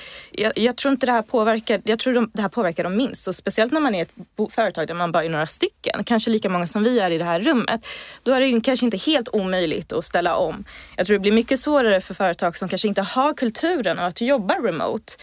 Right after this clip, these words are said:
Eh, även om det finns studier som visar på att åttiofem procent av alla som är i arbetsmarknaden vill jobba remote. Vad är det på svenska?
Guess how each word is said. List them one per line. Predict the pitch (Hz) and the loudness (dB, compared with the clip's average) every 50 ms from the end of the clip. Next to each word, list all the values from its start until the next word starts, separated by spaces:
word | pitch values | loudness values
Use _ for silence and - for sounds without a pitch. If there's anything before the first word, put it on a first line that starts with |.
| - - - - - | -16 -18 -18 -16 -4
Eh, | - - 190 - - 220 | 0 0 2 4 4 2
även | 208 196 220 269 | 2 2 2 2
om | 339 320 262 | 4 4 4
det | 196 196 | 2 0
finns | - - - 285 277 240 214 196 - - - | 0 -2 0 2 2 4 4 4 2 2 2
studier | - - - 294 320 220 190 | 2 2 4 4 4 4 2
som | 170 - 208 196 | 2 0 -2 -2
visar | 196 196 190 - 196 | 0 0 0 0 0
på | - - | 0 -2
att | 175 - | -2 -2
åttiofem | - - - 190 - - 294 294 285 | -2 -4 -4 -2 0 2 2 2 2
procent | - 247 226 - - 190 180 180 - | 0 0 0 2 0 0 0 -2 -2
av | - - | 0 0
alla | 190 185 180 185 | 2 2 2 0
som | - - 202 | 0 0 0
är | - - 240 277 294 233 175 | 2 2 2 2 2 2 2
i | 147 - | 2 2
arbetsmarknaden | 214 208 190 175 190 - - 240 262 302 269 - 208 165 156 160 165 175 | 2 0 0 0 -2 -2 0 0 0 0 0 0 0 0 0 0 -2 0
vill | 226 294 359 269 175 160 | 0 0 0 0 -2 -2
jobba | 185 208 185 160 165 - - - - 180 - - _ _ | -2 -2 -2 -2 -2 -2 -2 -2 -4 -8 -12 -18 _ _
remote. | - 196 202 262 277 196 196 - - - | -2 0 2 2 2 0 -2 -6 -6 -4
Vad | 202 214 | -4 -2
är | |
det | 208 202 | -2 -4
på | - - | -6 -6
svenska? | - 185 190 185 - - - 190 | -8 -8 -8 -8 -6 -6 -6 -6